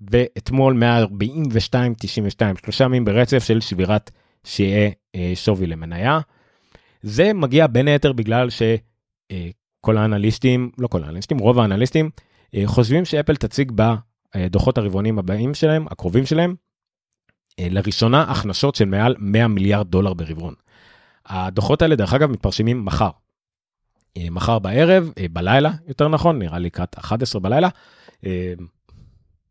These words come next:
כן, אחת עשרה. אנחנו נקבל את הדוחות הרבעונים האלה ונדע אם זה נכון, אבל כרגע כל האנליסטים מאוד אופטימיים, אה, ממש יש גל של אופטימיות, אה, לאפל.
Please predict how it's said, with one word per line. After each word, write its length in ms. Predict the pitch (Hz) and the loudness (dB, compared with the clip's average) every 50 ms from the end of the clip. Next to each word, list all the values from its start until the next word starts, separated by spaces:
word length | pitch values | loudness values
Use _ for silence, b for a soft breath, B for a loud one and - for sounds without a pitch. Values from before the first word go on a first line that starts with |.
| _ - | _ -2
כן, 160 | - 95 82 | -2 0 0
אחת 220 | 76 - 139 147 | 0 -2 0 2
עשרה. 220 | 160 - - 190 185 170 _ _ _ _ _ _ _ _ _ _ _ _ _ _ _ _ _ _ - | 2 2 2 0 0 0 _ _ _ _ _ _ _ _ _ _ _ _ _ _ _ _ _ _ -6
אנחנו 220 | 101 98 85 104 | -4 -4 -2 -2
נקבל 280 | 107 98 - 107 113 117 | -2 0 2 4 4 4
את 100 | 107 - | 4 2
הדוחות 300 | 98 87 87 - 92 85 | 0 -2 0 -2 -2 -2
הרבעונים 320 | 82 85 78 85 90 92 | -2 -4 -4 -2 -2 0
האלה 120 | 95 92 90 82 | 0 0 -2 -2
ונדע 280 | 78 80 80 92 95 | -4 -4 -2 -2 -2
אם 80 | 95 87 | -2 -2
זה 80 | 80 | -4
נכון, 320 | 80 80 - - 175 190 175 - b b b b b b - | -6 -6 2 2 2 2 2 -2 b b b b b b -8
אבל 100 | 98 98 | -8 0
כרגע 380 | - 123 120 131 123 120 120 | 0 4 4 4 4 4 2
כל 220 | 113 - - 120 117 | 2 4 4 4 4
האנליסטים 440 | 113 104 104 104 104 - - 110 98 | 4 4 2 2 0 2 0 0 2
מאוד 180 | 92 92 92 | 2 2 0
אופטימיים, 560 | 90 - - - 92 90 90 87 87 85 87 90 _ _ _ - | 0 -4 -4 -4 -2 -2 -2 -4 -4 -6 -10 -14 _ _ _ -8
אה, 140 | 92 82 82 | -6 -6 -4
ממש 400 | 85 87 92 104 107 101 - 104 | -2 -2 2 4 2 2 2 0
יש 100 | 92 90 | -2 2
גל 180 | 101 107 107 | 4 4 4
של 140 | 107 - 107 | 4 4 2
אופטימיות, 580 | 98 - - - 101 95 92 90 - _ - 95 | 0 2 2 0 0 2 2 0 -2 _ -6 -4
אה, 220 | 90 87 85 85 76 | -4 -2 -4 -4 -4
לאפל. 400 | 82 85 90 92 - 101 98 95 | -4 -4 -4 0 2 2 2 2